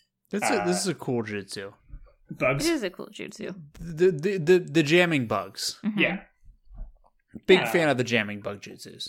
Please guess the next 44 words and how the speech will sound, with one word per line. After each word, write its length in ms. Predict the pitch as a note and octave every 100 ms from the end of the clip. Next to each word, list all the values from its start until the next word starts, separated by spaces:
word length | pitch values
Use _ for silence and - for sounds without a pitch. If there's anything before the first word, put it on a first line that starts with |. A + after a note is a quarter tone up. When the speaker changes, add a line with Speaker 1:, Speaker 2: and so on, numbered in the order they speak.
| -
Speaker 2:
It 220 | F4+ D#3
is, 120 | -
yeah. 340 | A3 B3+ A#2+ -
The 120 | G#3+
bugs, 340 | C#4+ E4 C4
bugs 320 | - C#5 F4
do 160 | - D#4
cool 160 | E4 A#3+
stuff. 360 | - D3 - - _ _ _ -
Speaker 1:
Yeah, 160 | F#4+
Speaker 3:
I 60 | A#3+
Speaker 1:
bugs 180 | C4+ G4+
Speaker 3:
just, 120 | F#4
Speaker 1:
are 40 |
Speaker 3:
I 60 | B3+
Speaker 1:
sick. 80 | G4
Speaker 3:
just, 100 | -
Speaker 2:
Gino 140 | C3
Speaker 3:
I 20 |
Speaker 2:
doesn't 220 | C4 C4 D#4+
Speaker 3:
just 60 | C4+
Speaker 2:
get 60 |
more 40 | B3
Speaker 3:
wish 200 | C#4 -
the, 140 | - - - _
Speaker 2:
airtime. 100 | G#3+ -
Speaker 3:
<laughs> 160 | B3 -
I 40 |
just 180 | D4 D#4+
wish 140 | F4 E4
the 100 | -
bugs 300 | G#3+ G#3 G#3+
weren't 280 | G#3 F#3+ F#3+
inside 480 | F#3+ F#3 - E3 E3+
of 80 | -
him. 260 | - F#3 - - - _
Speaker 2:
Yeah. 300 | G#3+ E3 D3 - - - -
Speaker 1:
Yeah. 480 | B3+ D#3 D3 G3+ D#4+ - D4 -
Speaker 3:
<laughs> 340 | - - - -
That's 180 | - -
all 160 | A3 G#3+
Speaker 1:
The, 40 |
Speaker 3:
I 120 | E3+ E3
want. 260 | D#3+ D#3